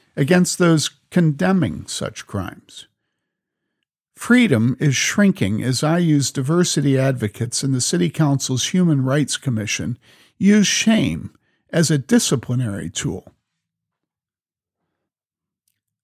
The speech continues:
Against innocent souls caught in the act of expressing disapproval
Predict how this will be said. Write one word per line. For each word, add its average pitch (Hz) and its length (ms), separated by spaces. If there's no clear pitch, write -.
Against 208 680
innocent 208 540
souls 127 680
caught 196 400
in 156 140
the 151 140
act 156 260
of 147 100
expressing 131 800
disapproval 170 920